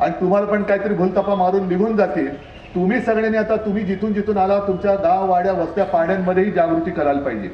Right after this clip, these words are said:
खास करून महिलांना मी सांगतोय, कारण महिला काय होतं, महिलांना पटकन काही आश्वासन दिलं का त्या बिचाऱ्या बोलतात, "अरे हे बरोबर आहे बाबा, हे द्यायला पाहिजे, असं केलं बरोबर आहे, पन्नास टक्के आरक्षण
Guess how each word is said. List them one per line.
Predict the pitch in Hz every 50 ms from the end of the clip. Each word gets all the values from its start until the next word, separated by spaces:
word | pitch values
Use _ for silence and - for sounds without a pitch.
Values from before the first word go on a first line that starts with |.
| - - - - - - - - - -
खास | 156 185 180 - -
करून | 202 196 202 202 202 196 - - - -
महिलांना | - 151 160 170 185 202 202 202 202
मी | 196 185
सांगतोय, | - 175 160 139 - - 208 - - - - - - - - - - - -
कारण | 160 165
महिला | 165 160 165 170 180 190 202 196
काय | 202 196 208
होतं, | 202 196 196 208 202
महिलांना | 190 180 175 180 190 196 202 196
पटकन | - 196 190 196 196 - 214 208 202 196
काही | - - - - - 185 196
आश्वासन | 185 175 175 - 208 196 196 202 196
दिलं | 190 190 202 196
का | 202 202
त्या | 196 208 202 196 196 196 196 196 - - - - - - - - - - - - - - - - - - - -
बिचाऱ्या | 165 165 208 196 202 202
बोलतात, | 196 196 196 202 185 190 185
"अरे | 185 196 196
हे | 190 190 196
बरोबर | 180 175 170 185 196 202 214
आहे | 254 285 277
बाबा, | 262 240 233 226 220
हे | 214 208 190
द्यायला | 175 160 151 170 208
पाहिजे, | 202 208 202 196 196 190
असं | 175 160 - - 202 190
केलं | 180 - 170 170 190 180
बरोबर | - 151 165 208 208 202
आहे, | 180 151
पन्नास | - - - - - 226 214 220 226 214 - -
टक्के | 220 214 - 240
आरक्षण | 214 202 202 202 - - 208 180 156